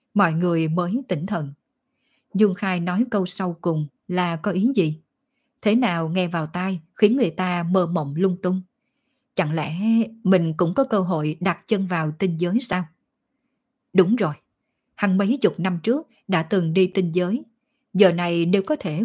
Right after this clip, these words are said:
quay trở về, khẳng định có thể đi tiếp một lần nữa. Nói không chừng còn có thể mang theo một số người cùng đi. Ý niệm này vừa dâng lên,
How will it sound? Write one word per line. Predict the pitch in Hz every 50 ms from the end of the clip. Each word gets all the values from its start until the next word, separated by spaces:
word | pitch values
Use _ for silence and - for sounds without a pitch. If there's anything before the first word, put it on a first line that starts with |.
| 226
quay | - 208 190 175 165 156
trở | 170 156 151
về, | 180 196 175 156 151 156 _ _ _ _ _ _
khẳng | - - - - 151 160 196
định | 202 165 147 147 147 - _ _ -
có | 240 240
thể | - 160 156
đi | 180 208 190
tiếp | 180 - - 311 311 -
một | 190 160 - 170
lần | 180 175 156 151
nữa. | 160 160 151 160 226 277 - _ _ _ _ _ _ _ _
Nói | - 180 180 175 196 254 262
không | - 220 185 160
chừng | 156 - 170 156 156 147 - _ _ _ _ _
còn | - 190 180 165 165 165
có | 240 240
thể | 226 165 156
mang | 180 214 202 175 175
theo | - 196 180 180 175 170
một | 165 175 175 160 156
số | - - - 190 190
người | 240 262 220 170 156 151 151 -
cùng | - 170 151 143
đi. | 160 180 190 185 - _ _ _ _ _ _ _ _ _ _ _ _ _ _ _ _ _ _ _ _ _ _ _ _ _ _ _ _ _ _ _ _ _ _ _ _ _ _ _ _ _ _ -
Ý | 190 180 208 240
niệm | 254 208 156 147 151
này | 170 165 160 160 156
vừa | 151 156 175 170 160
dâng | 156 160 196 185 180
lên, | 170 180 185 175 165 151